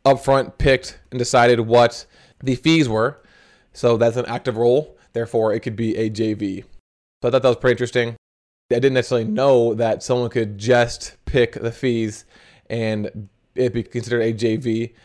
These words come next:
Again, maybe I misunderstood what they said, so obviously don't just take my word for it. When you're structuring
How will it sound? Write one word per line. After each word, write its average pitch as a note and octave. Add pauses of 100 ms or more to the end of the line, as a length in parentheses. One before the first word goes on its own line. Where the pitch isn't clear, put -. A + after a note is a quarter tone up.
Again, A2+
maybe B2+
I B2
misunderstood B2
what C3+
they A#2+
said, D#3
so A#2+
obviously B2
don't A#2+
just A#2
take B2
my A2
word G#2+
for A#2
it. -
When A2+
you're A2
structuring B2+